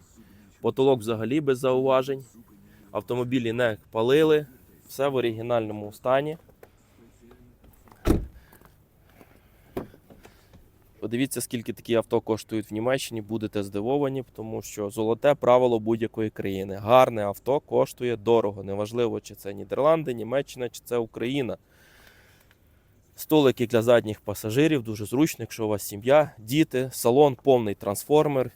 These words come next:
За цього купляють Уран, бо він дуже зручний на далекі поїздки. Ці, е, е, сидіння незалежно знімаються. Салон дуже місткий, практичний.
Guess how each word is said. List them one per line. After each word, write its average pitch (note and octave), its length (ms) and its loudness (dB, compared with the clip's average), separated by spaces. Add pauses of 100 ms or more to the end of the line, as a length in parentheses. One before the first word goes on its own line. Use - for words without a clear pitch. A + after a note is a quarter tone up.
За A2 140 -8
цього B2 240 -2
купляють G#2+ 540 -4
Уран, D3 500 2
бо G#2+ 100 -8
він A2+ 160 -6
дуже G#2+ 220 -8
зручний G#2+ 380 -6
на G2+ 100 -4
далекі G#2 380 -4
поїздки. C#3+ 600 -2 (800)
Ці, B2+ 440 -2
е, G#2+ 60 -2
е, F#2+ 580 -4
сидіння B2 540 0
незалежно G#2+ 680 0 (160)
знімаються. C#3 800 -2 (1700)
Салон C3 320 2
дуже A2+ 320 -2
місткий, A#2 600 -2
практичний. C3+ 800 -4